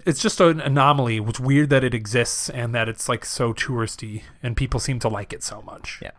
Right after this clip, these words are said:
Speaker 2: not, um, not great.
Speaker 1: Nope.
Speaker 2: Anyway. Let's,
Speaker 1: Hey,
Speaker 2: uh,
Speaker 1: that's all our
Speaker 2: let's go ahead
Speaker 1: reviews
Speaker 2: and
Speaker 1: for Gumpy
Speaker 2: send,
Speaker 1: Gump.
Speaker 2: send, send these boys up the tuber.
Speaker 1: You wanna do the noise?
Speaker 2: Yeah, well, what, what noise? I don't,
Speaker 1: Uh, the
Speaker 2: I don't,
Speaker 1: Voop.
Speaker 2: I don't do a noise. That's the noise
Speaker 1: We've
Speaker 2: of being
Speaker 1: literally said almost every single episode, "You wanna do the Voop?"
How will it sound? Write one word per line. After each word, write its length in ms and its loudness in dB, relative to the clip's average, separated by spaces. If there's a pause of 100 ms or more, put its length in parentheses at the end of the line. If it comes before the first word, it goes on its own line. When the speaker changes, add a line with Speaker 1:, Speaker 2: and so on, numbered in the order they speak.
Speaker 2:
not, 380 -8
um, 400 -10 (380)
not 100 -2
great. 160 -8 (420)
Speaker 1:
Nope. 280 -4 (420)
Speaker 2:
Anyway. 300 -18 (640)
Let's, 100 -4
Speaker 1:
Hey, 140 4
Speaker 2:
uh, 20 4
Speaker 1:
that's 220 4
all 200 6
our 80 8
Speaker 2:
let's 60 8
go 60 8
ahead 100 4
Speaker 1:
reviews 240 4
Speaker 2:
and 100 4
Speaker 1:
for 60 4
Gumpy 140 4
Speaker 2:
send, 120 2
Speaker 1:
Gump. 180 4
Speaker 2:
send, 140 0
send 220 -4
these 400 -6
boys 220 -4
up 100 -6
the 80 -10
tuber. 360 -6 (220)
Speaker 1:
You 140 6
wanna 200 6
do 140 2
the 100 0
noise? 420 -2 (160)
Speaker 2:
Yeah, 180 -2
well, 380 -2 (160)
what, 240 -6
what 240 -6
noise? 260 -10 (540)
I 60 -2
don't, 100 0
Speaker 1:
Uh, 160 -6
the 120 -2
Speaker 2:
I 40 0
don't, 220 4
Speaker 1:
Voop. 100 -2
Speaker 2:
I 40 2
don't 220 0
do 160 -2
a 60 -2
noise. 320 -6
That's 180 -6
the 80 -8
noise 240 -4
Speaker 1:
We've 140 6
Speaker 2:
of 60 -4
being 100 0
Speaker 1:
literally 380 8
said 420 2
almost 340 4
every 240 4
single 240 2
episode, 320 2
"You 80 2
wanna 180 2
do 160 0
the 100 0
Voop?" 280 -4